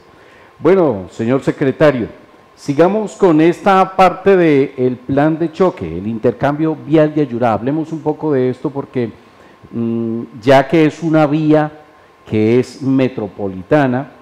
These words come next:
es importante que nuestros televidentes, tanto de Envigado como también del área metropolitana, pues conozcan un poco cómo va este proyecto, si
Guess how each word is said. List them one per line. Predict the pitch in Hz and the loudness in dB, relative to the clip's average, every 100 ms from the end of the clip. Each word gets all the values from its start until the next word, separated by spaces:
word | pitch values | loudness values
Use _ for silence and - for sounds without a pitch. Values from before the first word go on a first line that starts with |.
| _ _ _ _ _ - | _ _ _ _ _ -4
es | 127 120 | -4 -4
importante | 160 156 127 127 120 151 | -4 -4 -2 -2 -2 -6
que | - 151 127 | -2 0 2
nuestros | 120 123 113 - 123 113 110 110 98 - - - - _ | 0 -2 -4 -4 -2 0 -2 -4 -8 -16 -20 -20 -20 _
televidentes, | - 127 123 120 147 165 - 104 | 0 4 4 4 4 4 0 -6
tanto | - 123 123 | 0 0 2
de | 170 | 2
Envigado | 147 117 127 147 123 | 2 2 4 4 4
como | 110 101 101 | -2 -6 -4
también | 117 113 110 131 143 | -4 -2 2 2 4
del | 139 139 | 4 4
área | 139 | 4
metropolitana, | 135 127 120 - 107 101 127 165 | 2 -2 -4 -4 -6 -2 -2 -2
pues | 156 127 | -2 -6
conozcan | - 113 123 151 | -4 -6 -2 -2
un | 147 | -2
poco | 139 139 - 151 - - - _ | 0 -2 0 -6 -6 -20 -20 _
cómo | - 233 233 196 | 4 4 4 2
va | 175 | 2
este | 170 - | 2 0
proyecto, | 185 143 127 175 175 185 | -2 -4 0 0 0 -6
si | - - 135 123 117 113 | -8 -8 -6 -4 -6 -10